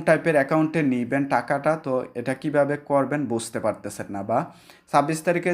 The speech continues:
যে পেমেন্টটা পাবেন, এই পেমেন্টটা আপনারা কিভাবে Binance বা Bybit বা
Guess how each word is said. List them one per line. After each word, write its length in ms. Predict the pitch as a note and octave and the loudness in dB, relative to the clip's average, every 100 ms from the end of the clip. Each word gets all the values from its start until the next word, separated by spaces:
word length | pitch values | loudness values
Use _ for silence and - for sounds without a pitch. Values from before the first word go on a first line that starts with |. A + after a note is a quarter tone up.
| D#3 | 0
যে 80 | D#3+ E3 | 0 2
পেমেন্টটা 340 | D#3 D#3 D#3 D#3 | 2 2 0 -2
পাবেন, 220 | D3+ C#3+ C3+ | -2 -2 -2
এই 60 | C#3+ | -2
পেমেন্টটা 380 | C#3+ C#3+ C#3 C#3+ | -2 -2 -2 -2
আপনারা 280 | C#3 C#3 C#3+ D3+ | -2 0 0 0
কিভাবে 280 | D3 C#3 C3+ A2 | -2 -2 -2 2
Binance 400 | G2+ G#2 A#2+ B2 - | 2 2 -4 -6 -4
বা 80 | A#2+ G#2+ | 0 0
Bybit 380 | G2+ A2+ C#3+ - - - | 0 -2 -4 -4 -18 -18
বা 60 | - | -10